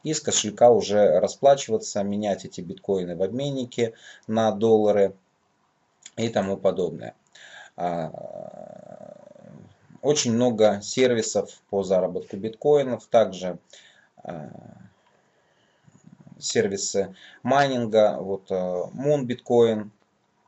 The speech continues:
на данный момент он тоже работает, включен и потихонечку копает, вот буквально за семнадцать минут, э, накопал уже сто сорок шесть сатоши, да, и при, э, получении пяти с половиной,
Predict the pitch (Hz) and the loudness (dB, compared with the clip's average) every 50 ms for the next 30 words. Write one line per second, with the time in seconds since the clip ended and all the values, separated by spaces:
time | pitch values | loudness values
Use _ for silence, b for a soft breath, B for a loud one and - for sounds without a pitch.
0 | _ _ - 101 98 92 101 95 95 92 92 95 98 98 92 92 90 95 92 92 | _ _ -8 -8 -4 -2 -2 -2 -2 -4 -6 -6 -6 -6 -6 -8 -8 -8 -10 -10
1 | 92 - 98 92 95 95 101 113 120 135 139 139 - 113 107 104 - - - 123 | -10 -10 -10 -6 -2 0 0 0 0 -2 -4 -2 -2 -4 -4 -4 -6 -10 -10 -6
2 | 131 135 127 - - 113 104 104 101 - - 139 151 151 - _ 107 98 - 101 | -6 -6 -6 -6 -8 -8 -8 -10 -12 -14 -12 -12 -12 -14 -10 _ -10 -10 -10 -8
3 | - - 123 123 113 104 - - - 98 95 - - - - 113 113 107 101 - | -6 -4 -4 -4 -4 -6 -8 -10 -10 -10 -10 -10 -12 -4 0 2 2 2 0 -2
4 | 95 92 90 95 - - - 110 110 110 101 98 90 b b b b b b _ | -8 -10 -10 -12 -6 0 2 2 2 2 -2 -6 -8 b b b b b b _
5 | 95 95 101 95 92 90 - - 104 104 107 101 98 - - 98 - - 104 107 | -2 2 2 2 2 0 -4 -6 -4 0 0 0 -2 -2 -6 -10 -8 -8 -6 -4
6 | 113 120 127 127 - _ - - 92 92 90 87 87 90 101 98 - 110 - - | -4 -4 -4 -4 -6 _ -6 -4 -4 -2 -2 -4 -4 -6 -8 -8 -8 -6 -2 -2
7 | 131 120 101 90 95 101 - - _ 92 - - 95 92 95 90 - - - 92 | 0 0 0 -2 -6 -8 -10 -10 _ -14 -8 -6 -4 -2 -2 -4 -4 -6 -6 -6
8 | 90 - - - 90 80 - 85 - - - - - _ B B B B B B | -6 -6 -6 -6 -6 -6 -8 -10 -10 -10 -10 -12 -16 _ B B B B B B
9 | B B - 120 127 139 147 147 - _ _ _ _ - - 147 147 - - - | B B -6 -4 -4 -4 -4 -8 -12 _ _ _ _ -10 -10 -10 -10 -10 -6 -4
10 | 110 113 110 104 - - - _ _ - 98 92 90 87 - - - - - 110 | -2 0 0 -2 -4 -6 -12 _ _ -10 -8 -8 -6 -8 -8 -12 -12 -6 -4 -2
11 | 104 107 107 - 117 104 98 92 87 85 85 - _ _ _ _ _ _ _ _ | -2 -2 -2 -4 -4 -4 -4 -4 -6 -8 -10 -12 _ _ _ _ _ _ _ _
12 | _ _ _ _ _ _ _ _ _ _ _ _ _ _ _ - - _ - - | _ _ _ _ _ _ _ _ _ _ _ _ _ _ _ -16 -16 _ -10 -8
13 | - - - - 110 - - 98 98 98 98 107 117 120 117 107 - b | -8 -4 -4 -4 -6 -2 2 4 4 4 4 2 0 0 -2 -2 -4 b